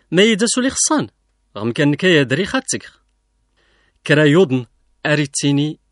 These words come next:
يودايغ كاسو الجيخ. كرا يقود درس المال،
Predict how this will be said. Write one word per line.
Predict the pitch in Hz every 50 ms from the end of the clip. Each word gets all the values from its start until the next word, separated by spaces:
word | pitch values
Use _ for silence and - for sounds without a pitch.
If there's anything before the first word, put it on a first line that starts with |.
| _ _ _ _ _ _ -
يودايغ | 143 127 131 120 110 92 127 160 170 147 135 113 -
كاسو | - 139 123 - -
الجيخ. | 170 160 139 - - 240 - - - _ _ _ _ _ _ _ _ _ _ _ _ _ _ _ -
كرا | - 226 233 262 269 269 -
يقود | - 220 175 131 139 226 190 123
درس | 143 214 214 - -
المال، | 269 302 285 285 147 104 101